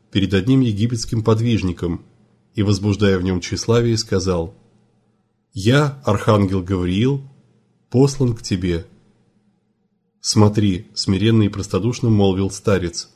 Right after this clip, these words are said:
«не к кому ли другому ты послан? Потому что я недостоин того, чтобы посылались ко мне ангелы».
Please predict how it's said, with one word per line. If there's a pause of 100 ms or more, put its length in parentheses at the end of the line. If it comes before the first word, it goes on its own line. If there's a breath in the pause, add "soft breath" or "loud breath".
(560)
«не
к
кому
ли
другому
ты
послан? (760)
Потому
что
я
недостоин
того,
чтобы
посылались
ко
мне
ангелы».